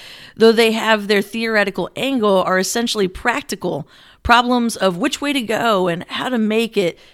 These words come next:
types of problems that call not merely for comprehension,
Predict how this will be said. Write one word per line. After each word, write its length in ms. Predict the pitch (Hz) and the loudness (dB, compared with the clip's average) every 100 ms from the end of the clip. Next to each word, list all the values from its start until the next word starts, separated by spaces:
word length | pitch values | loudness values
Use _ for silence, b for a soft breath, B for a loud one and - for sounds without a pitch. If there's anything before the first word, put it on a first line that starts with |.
| b | b
types 320 | 202 190 - | 0 0 0
of 120 | 180 | -6
problems 540 | - 180 170 170 165 - B B B | -4 -4 -4 -6 -8 -8 B B B
that 540 | 185 214 202 185 - - | 2 6 6 4 -4 -16
call 520 | - 226 240 240 233 | -4 0 2 0 0
not 280 | 208 240 214 | -2 -2 -2
merely 400 | 208 240 226 202 | -2 0 -2 -4
for 180 | - | -4
comprehension, 880 | 180 208 226 190 202 269 - 175 170 | -4 -2 -2 -4 -4 -2 -2 -2 -4